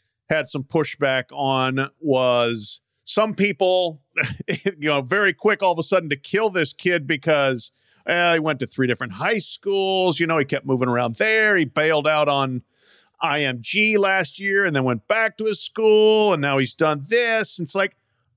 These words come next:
okay, and that's, d-, don't paint Duke as a victim because, because this kid's fickle and moves around and, and or qu-, quote unquote quits teams. You took him. Duke wanted him. Kentucky wanted him. These teams wanted him. And, it, you know, you can put it with Terrence Clark, who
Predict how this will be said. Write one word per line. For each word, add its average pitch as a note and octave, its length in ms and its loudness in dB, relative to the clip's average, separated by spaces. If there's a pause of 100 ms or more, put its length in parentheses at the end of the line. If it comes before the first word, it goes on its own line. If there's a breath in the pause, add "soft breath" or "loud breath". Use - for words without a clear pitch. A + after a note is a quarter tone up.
(300)
okay, G#3+ 520 0
and E3+ 160 -4
that's, - 260 -2
d-, F#3 260 -2
don't F#3 320 0
paint G#3 320 -4
Duke F#3+ 240 0
as E3 140 -2
a D#3+ 60 0
victim D#3 480 -2
because, D3 480 -4
because C#3 320 -2
this D3+ 180 -4
kid's E3 240 -6
fickle F#3 360 -2
and D3 100 -2
moves D#3 240 2
around E3 280 0
and, D3 120 -4
and E3 200 -2
or D#3+ 180 0
qu-, E3+ 340 -2
quote F#3 220 0
unquote D#3 300 -2
quits - 320 -2
teams. F3 520 -4 (720)
You F3+ 240 0
took B3 260 0
him. F#3+ 160 -4 (300)
Duke A3 260 0
wanted A3+ 240 0
him. A3 140 -2
Kentucky A3+ 480 -2
wanted A3 320 0
him. D#3 100 -4
These G3+ 220 -4
teams C#4 260 0
wanted G#3 480 0 (100)
him. D3 520 0 (640)
And, D#3+ 220 -2
it, F3 140 -8
you D#3+ 80 -2
know, E3+ 120 2
you D#3+ 140 -4
can D3 160 -2
put G3+ 160 0
it G3 60 -2
with F3+ 160 -2
Terrence G#3 340 -2
Clark, A#3 400 0
who C#3+ 320 -2